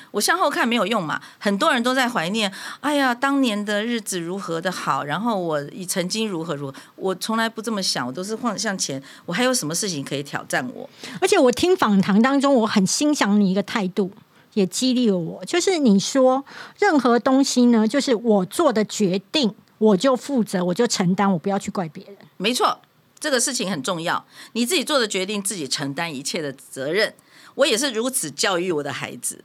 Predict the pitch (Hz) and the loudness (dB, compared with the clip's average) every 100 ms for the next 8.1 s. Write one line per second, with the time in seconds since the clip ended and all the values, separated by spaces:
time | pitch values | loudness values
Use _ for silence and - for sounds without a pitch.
0 | _ _ _ 254 262 269 240 240 233 240 | _ _ _ -2 0 0 -2 0 -2 -4
1 | - - 262 269 - - 254 226 175 190 | -10 -4 -4 -4 -16 -4 -4 -2 0 0
2 | 190 135 - - 196 117 - _ - 190 | -2 -6 -4 -4 -4 -8 -16 _ -12 -6
3 | 202 190 190 147 180 180 196 165 175 202 | -6 -6 -8 -8 -8 -8 -8 -6 -2 -2
4 | 190 135 147 151 - - 110 - _ _ | -2 -6 -8 -10 -14 -14 -14 -16 _ _
5 | _ _ _ _ _ - 226 359 370 359 | _ _ _ _ _ -8 -6 -4 -4 -2
6 | 294 180 180 160 175 226 220 208 147 165 | 0 0 0 -2 -4 -4 -4 -4 -4 -6
7 | 196 262 165 233 190 139 143 202 143 82 | -6 -8 -6 -8 -6 -10 -8 -8 -6 -8